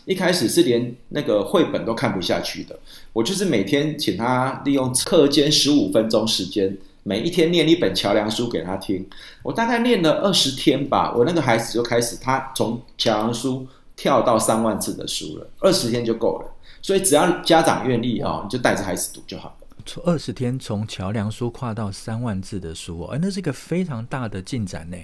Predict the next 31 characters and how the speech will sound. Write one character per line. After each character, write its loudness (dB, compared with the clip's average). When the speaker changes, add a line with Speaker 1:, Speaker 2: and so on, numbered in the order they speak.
Speaker 1:
他 2
觉 8
得 2
太 6
简 2
单 -2
了， -8
他 0
觉 2
得 8
我， -2
我 -4
念 4
的 0
东 0
西 -2
太 4
简 -4
单 -14
了， -10
Speaker 2:
嗯。 -4
Speaker 1:
他 0
开 4
始 2
觉 2
得 4
我 -6
可 2
以 4
自 2
己 -4